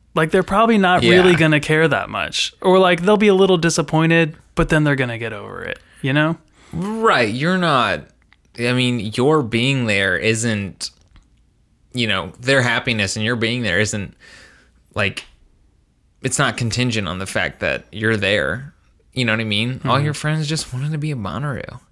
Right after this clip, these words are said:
Speaker 2: They wanted to do, like, do drugs and see Spoon.
Speaker 1: Yeah.
Speaker 2: And, like, is Cliff there? You know, Cliff's a buddy. He's a friend. Be cool if he's there. But, like,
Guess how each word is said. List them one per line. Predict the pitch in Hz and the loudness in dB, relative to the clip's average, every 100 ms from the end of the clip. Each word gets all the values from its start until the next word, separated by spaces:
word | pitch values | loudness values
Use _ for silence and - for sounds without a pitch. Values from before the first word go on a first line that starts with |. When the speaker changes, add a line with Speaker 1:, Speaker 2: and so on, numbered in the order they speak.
| _ _ - - _ | _ _ -20 -20 _
Speaker 2:
They | - | -10
wanted | 107 123 | -6 -6
to | 127 | -4
do, | 127 143 113 113 | -2 -2 -2 -2
like, | 117 - - | -2 -4 -6
do | 110 | -6
drugs | 113 117 123 123 | -2 0 0 -2
and | 139 135 | -4 -4
see | 147 | -4
Spoon. | 135 - - 131 165 - - - | -4 -6 -4 -4 -4 -8 -16 -4
Speaker 1:
Yeah. | 156 131 - _ _ _ - | -2 -2 -6 _ _ _ -10
Speaker 2:
And, | 107 107 | -6 -6
like, | 107 | -4
is | 104 - | -6 -6
Cliff | - 117 - | -4 -4 -2
there? | 165 180 165 - _ - | -2 -2 -4 -8 _ -8
You | 151 | -4
know, | 110 113 | -2 -4
Cliff's | - 151 156 | -4 -6 -6
a | |
buddy. | 120 117 143 151 | -2 -2 -2 -6
He's | 131 123 - | -8 -10 -8
a | |
friend. | - 110 143 143 - - | -4 -4 -4 -10 -16 -10
Be | 113 | -8
cool | - 113 | -2 0
if | 107 | 0
he's | 104 | -4
there. | 107 123 151 - | -4 -6 -10 -6
But, | 123 | -4
like, | 113 104 101 | -2 -2 -4